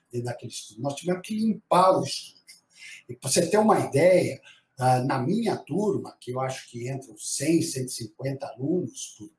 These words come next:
por ano na, na escola de comunicações, tinham três pessoas que optaram por rádio e televisão. Era uma super novidade fazer rádio e televisão, embora o curso existisse desde os anos do, do, do,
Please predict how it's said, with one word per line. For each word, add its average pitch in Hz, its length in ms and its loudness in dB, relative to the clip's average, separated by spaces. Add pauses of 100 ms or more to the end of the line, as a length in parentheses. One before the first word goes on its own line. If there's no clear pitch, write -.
(120)
por 107 180 -10
ano 156 340 0
na, - 100 -12 (260)
na - 200 -20
escola - 400 -8
de - 120 -20
comunicações, - 1080 -8 (400)
tinham 220 300 -2
três 214 460 2
pessoas 131 640 -6
que 123 140 -12 (200)
optaram 135 540 -4
por 120 160 -12
rádio 110 280 -8
e - 40 -20
televisão. - 520 -18 (240)
Era 180 160 0
uma 240 160 -2
super 180 840 0
novidade 135 920 -2 (280)
fazer 147 500 0
rádio 127 320 -4
e - 40 -20
televisão, 120 420 -4
embora 202 300 2
o 196 100 0
curso 180 300 0
existisse - 680 -4
desde 165 300 -6
os 170 120 -8
anos 170 440 -4 (180)
do, 139 300 -4
do, 131 240 -2
do, 127 420 -6